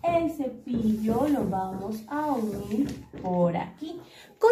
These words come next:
la niña que se está cepillando sus dientes. Muy bien, porque el cepillo dental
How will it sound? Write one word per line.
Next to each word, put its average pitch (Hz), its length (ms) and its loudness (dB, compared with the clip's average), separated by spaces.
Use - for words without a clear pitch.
la 339 100 8
niña 220 480 2
que 247 140 -6
se 269 120 -4
está 240 260 2
cepillando 202 760 2
sus - 500 4
dientes. 185 920 2
Muy 170 500 4
bien, 285 260 0
porque 381 460 4
el 349 180 8
cepillo 226 460 0
dental 269 480 0